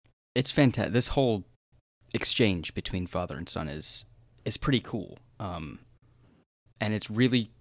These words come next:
cool to dissect it. Now, I may be seeing it, uh, from a different perspective, um, than most. <clears throat> What I see is Barry Allen, the Flash, a,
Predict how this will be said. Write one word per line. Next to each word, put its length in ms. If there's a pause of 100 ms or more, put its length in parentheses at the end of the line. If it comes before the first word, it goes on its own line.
(320)
cool 340
to 200
dissect 560
it. 160
Now, 400 (720)
I 100
may 260
be 180
seeing 440
it, 180 (760)
uh, 220
from 240
a 180 (140)
different 360
perspective, 720 (920)
um, 460 (140)
than 280
most. 400 (420)
<clears throat> 60 (1400)
What 340
I 140
see 460 (580)
is 640 (580)
Barry 340
Allen, 260
the 80
Flash, 460
a, 240